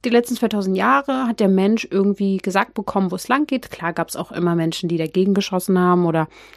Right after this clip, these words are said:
quer gedacht haben, es anders gesehen haben und auch vieles verändern wollten, aber es hat nie so richtig funktioniert.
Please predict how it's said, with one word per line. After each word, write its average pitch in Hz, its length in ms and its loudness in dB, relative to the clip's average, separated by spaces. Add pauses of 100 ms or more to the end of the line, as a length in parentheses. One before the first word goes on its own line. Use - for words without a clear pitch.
(500)
quer 214 240 4
gedacht 190 340 2
haben, 190 280 2
es 175 100 -2
anders 220 340 4
gesehen 190 300 4
haben 185 280 2
und 170 300 -2
auch - 180 -10
vieles 196 320 0
verändern 226 500 6
wollten, 180 280 4
aber 190 140 -2
es 185 140 -2
hat - 120 -8
nie 247 120 6
so 254 120 -2
richtig 214 280 -4
funktioniert. 196 680 0